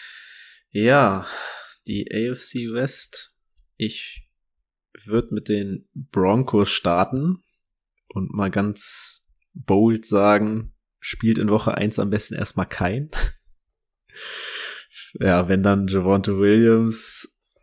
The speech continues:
aber auch das auf Running Back zwei eher nicht für mich. Also wenn, dann ist es ein Flex,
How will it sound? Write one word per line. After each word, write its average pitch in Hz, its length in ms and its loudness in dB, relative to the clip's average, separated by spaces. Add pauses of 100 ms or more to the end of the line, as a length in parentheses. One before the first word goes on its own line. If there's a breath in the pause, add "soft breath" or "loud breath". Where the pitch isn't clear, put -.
aber 101 480 4
auch 95 240 0 (1120)
das - 720 -2
auf 98 500 -4
Running 98 340 0
Back 95 240 -4
zwei 98 480 2
eher 110 360 -2
nicht 98 480 -6
für 90 180 -6
mich. 85 420 -8
Also 92 240 -2
wenn, 92 160 2
dann 98 140 -2
ist - 160 -6
es 101 140 -4
ein 98 80 -6
Flex, - 520 -4